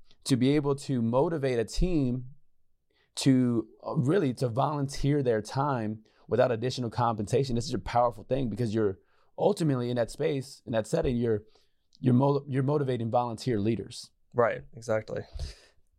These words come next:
Speaker 1: <clears throat> And, uh, and I think it also speaks to the point of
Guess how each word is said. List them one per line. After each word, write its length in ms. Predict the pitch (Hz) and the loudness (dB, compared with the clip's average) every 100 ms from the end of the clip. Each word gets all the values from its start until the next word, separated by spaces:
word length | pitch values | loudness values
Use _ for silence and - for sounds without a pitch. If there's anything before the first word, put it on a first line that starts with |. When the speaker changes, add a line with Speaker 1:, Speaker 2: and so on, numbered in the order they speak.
| _ _ _ _ - | _ _ _ _ -2
Speaker 1:
<clears throat> 720 | - - - 220 196 156 113 120 - | 0 -2 -4 -2 -2 -2 -4 -10 -4
And, 240 | 131 120 | -2 0
uh, 160 | 117 117 | 0 -2
and 100 | 131 120 | -2 0
I 100 | 117 | 0
think 300 | 113 127 107 | 0 0 0
it 60 | |
also 200 | 110 127 | 0 0
speaks 220 | - 120 | 0 -2
to 60 | - | 0
the 80 | 107 | -2
point 260 | - 113 | 0 0
of 220 | 104 98 | 0 -2